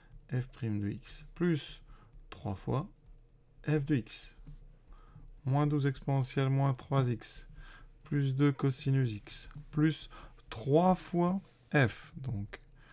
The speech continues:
il ne faut pas que j'oublie, hein, quelque chose, ça donne ceci.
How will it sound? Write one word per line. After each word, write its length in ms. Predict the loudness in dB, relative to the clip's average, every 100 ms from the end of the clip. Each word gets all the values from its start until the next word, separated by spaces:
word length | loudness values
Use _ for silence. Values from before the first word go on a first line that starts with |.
| -20 -20
il 640 | -20 -20 -20 _ _ -20 -18
ne 40 |
faut 100 | -14
pas 160 | -6 -4
que 60 |
j'oublie, 360 | -2 -2 -2 -6 -12 -14
hein, 80 | -14 -14 -18 -20 -20 -18 -20 -20 -20 -20
quelque 340 | -20 -20 -10
chose, 460 | -8 -2 0 -2 -4
ça 80 | -6
donne 200 | -2 -2
ceci. 460 | -2 -2 0 -4